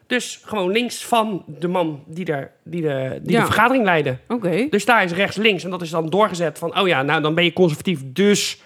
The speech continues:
Speaker 1: is de V V D rechts, want
Speaker 2: Ja.
Speaker 1: die is wat conservatiever, die wil dingen va-," Dus zo is dat ooit ontstaan. En dat is achttien zevenentachtig al.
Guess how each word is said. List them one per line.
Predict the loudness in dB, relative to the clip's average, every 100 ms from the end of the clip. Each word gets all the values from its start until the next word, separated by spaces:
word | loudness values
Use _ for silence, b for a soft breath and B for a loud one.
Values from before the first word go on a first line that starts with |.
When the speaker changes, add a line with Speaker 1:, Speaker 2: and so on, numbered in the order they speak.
| b
Speaker 1:
is | -12 -4
de |
V | 0 2
V | 2 2 0
D | -4 -6
rechts, | 0 0 0 -8 b b
want | 2 4
Speaker 2:
Ja. | 4
Speaker 1:
die | 2
is |
wat | 0
conservatiever, | 2 2 2 -2 -2 0 0 -2 B
die | B 0
wil | 2
dingen | 2 0
va-," | -2 -6 _ b _
Dus | -4
zo | 2 2
is | 2
dat | -2 0
ooit | 0 0
ontstaan. | -2 0 0 0
En |
dat | -2
is | -4 -2
achttien | -4 -2 -2 0 0 -2 -4
zevenentachtig | -6 -4 -2 -2 -2 -2
al. | -2 -2